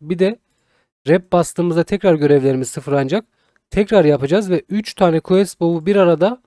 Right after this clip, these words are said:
artı basacağız. Yaklaşık dört beş bölüm sonra bu upgrade'i gerçekleştirmiş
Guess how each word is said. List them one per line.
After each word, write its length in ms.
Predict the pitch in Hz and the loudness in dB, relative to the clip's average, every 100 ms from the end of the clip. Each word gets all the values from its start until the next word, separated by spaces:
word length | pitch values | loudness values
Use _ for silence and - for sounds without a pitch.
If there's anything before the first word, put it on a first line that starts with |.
| - | -2
artı 340 | 170 185 180 | 0 2 2
basacağız. 560 | 165 147 127 175 233 - _ | 0 0 0 0 0 -14 _
Yaklaşık 480 | 160 185 190 175 - | -4 -2 -4 -8 -2
dört 220 | 190 180 | -2 0
beş 220 | 202 - 160 | -4 -4 -4
bölüm 200 | 147 151 | -6 -2
sonra 400 | 180 156 175 208 _ _ _ - | -2 -2 -4 -6 _ _ _ 2
bu 100 | 180 | 2
upgrade'i 440 | 170 - 156 170 | 2 0 -2 0
gerçekleştirmiş 800 | 160 156 - - 170 - 147 180 | 2 0 0 -6 -6 -6 -10 -10